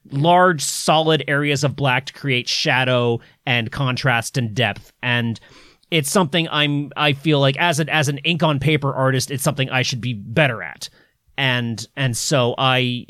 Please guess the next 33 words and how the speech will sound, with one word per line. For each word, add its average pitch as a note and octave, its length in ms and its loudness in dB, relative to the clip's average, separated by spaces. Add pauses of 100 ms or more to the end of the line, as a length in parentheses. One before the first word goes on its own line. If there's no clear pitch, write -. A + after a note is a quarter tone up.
(120)
often C3+ 340 2
like, C3 320 0
"Oh E3 80 4
man, D3 220 4
my C#3 100 4
art B2 180 -2
sucks. B2 280 -2
I'm C3+ 80 2
not C3+ 120 0
using A#2 420 -4
compositional A#2+ 580 -4
blacks." G#2 380 -6 (120)
That's F3 160 2
one B3+ 560 4
tool D#3+ 640 4 (220)
in G3+ 120 2
my F#3 120 2
toolbox. C#3+ 800 2 (540)
It's - 100 -10
like, A3 120 2
okay, G#3+ 240 2
I'm F3+ 100 0
not A3 140 -2
really A3 180 2
good D#3+ 200 2
with F#3 200 2
Allen F3 300 0
wrenches, C3+ 440 -2
but D3+ 200 0
I'm D3+ 200 2
really E3 220 2
good D3 280 2
with, C#3+ 240 -2